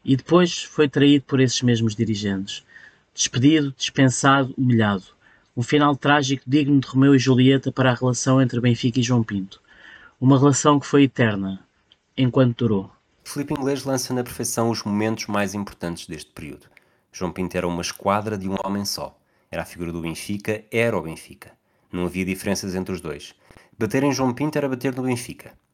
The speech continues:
Speaker 2: Era o símbolo dos encarnados. Também por isso, os adversários sabiam que tinham ali um alvo mais fácil. Das marcações impiedosas de Andrade a roçar a ilegalidade,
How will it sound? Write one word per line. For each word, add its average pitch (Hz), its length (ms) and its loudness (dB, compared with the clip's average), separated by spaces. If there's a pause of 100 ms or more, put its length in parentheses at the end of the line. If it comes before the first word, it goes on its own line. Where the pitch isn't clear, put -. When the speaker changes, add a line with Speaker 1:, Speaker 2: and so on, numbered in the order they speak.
Speaker 2:
Era 85 120 -6
o 85 60 -6
símbolo 101 380 -4
dos - 80 -10
encarnados. 92 580 -10 (320)
Também 101 240 -2
por 92 200 -6
isso, 123 260 -4 (420)
os 113 120 -8
adversários 127 480 -2
sabiam 131 380 -2
que 127 100 -10
tinham 127 200 0
ali 120 140 0
um 113 160 0
alvo 92 240 -2
mais 85 180 -4
fácil. - 380 -14 (340)
Das 87 280 -4
marcações 92 520 -6
impiedosas 87 560 -4
de 82 140 -8
Andrade 87 420 -2 (400)
a 95 80 -6
roçar 98 460 0
a 92 40 0
ilegalidade, 90 680 0